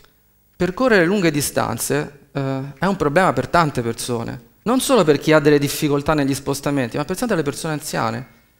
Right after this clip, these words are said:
Le persone anziane sono completamente escluse dalla possibilità di frequentare i luoghi della cultura, perché dicevamo, eh, ieri sera, eh, con te appunto che nei nostri musei siamo fortunati, ad esempio, se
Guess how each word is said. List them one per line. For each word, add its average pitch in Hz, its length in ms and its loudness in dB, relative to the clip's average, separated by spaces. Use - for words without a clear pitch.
Le 160 80 -4
persone 190 240 -2
anziane 226 240 2
sono 185 180 0
completamente 202 800 0
escluse 185 640 2
dalla 139 140 2
possibilità 147 640 2
di 151 220 0
frequentare 156 1000 2
i 147 80 -2
luoghi 156 260 4
della 147 180 4
cultura, 139 460 0
perché 165 320 -2
dicevamo, 156 560 -2
eh, 135 500 -4
ieri 151 240 0
sera, 147 500 2
eh, 135 320 0
con 165 220 -4
te 202 140 4
appunto 143 420 -2
che 135 280 -2
nei 151 160 -2
nostri 170 300 -2
musei 170 560 2
siamo 160 280 -2
fortunati, 175 520 0
ad 131 60 4
esempio, 160 280 -2
se 135 200 -6